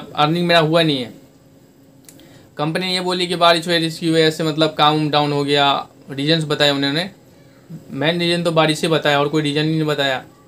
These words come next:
तो इसी वजह से मेरा earning कम था। अब मैं ये भी, मैं सोच रहा था भाई कि एक बार अगर, मतलब, मेरा season ख़राब हो गया urban company में, तो क्या मैं next बारी भी, मतलब, ऐसा समझ लो कि urban में काम नहीं मिलेगा। तो भले यार, life में एक बार ठोकर लग जाए, लेकिन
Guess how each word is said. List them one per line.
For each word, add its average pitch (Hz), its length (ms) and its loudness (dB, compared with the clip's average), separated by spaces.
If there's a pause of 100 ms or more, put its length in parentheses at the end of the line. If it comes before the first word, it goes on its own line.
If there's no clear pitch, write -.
(1200)
तो 180 160 -8
इसी 170 160 -4
वजह 190 120 2
से 196 100 -4
मेरा 185 160 0
earning 175 400 0
कम 170 260 -2
था। 170 160 2
अब 165 160 0
मैं 160 120 2
ये 160 280 2
भी, 196 160 -2
मैं 190 140 0
सोच 180 220 -6
रहा 180 140 6
था 175 120 2
भाई 156 220 2
कि 170 200 -4
एक 165 200 -2
बार 170 120 2
अगर, 165 200 2
मतलब, 165 280 0
मेरा 165 160 0
season 160 340 -2
ख़राब 160 260 0
हो 156 100 2
गया 151 160 2
urban 151 300 -2 (260)
company 151 320 -2
में, 151 100 0
तो 147 80 0
क्या 143 200 2
मैं 139 240 0
next 147 280 -2
बारी 151 220 2
भी, 151 160 0
मतलब, 147 440 -4 (600)
ऐसा 151 160 -4
समझ 160 240 -2
लो 156 160 -2
कि 151 120 -2
urban 151 240 0
में 151 140 -4
काम 147 200 0
नहीं 147 180 -2
मिलेगा। 131 400 -4 (1200)
तो 139 440 -4
भले 185 200 2
यार, 180 300 6
life 165 240 2
में 175 80 -2
एक 170 100 -4
बार 170 120 2
ठोकर 165 260 0
लग 160 180 2
जाए, 156 120 4
लेकिन 156 320 0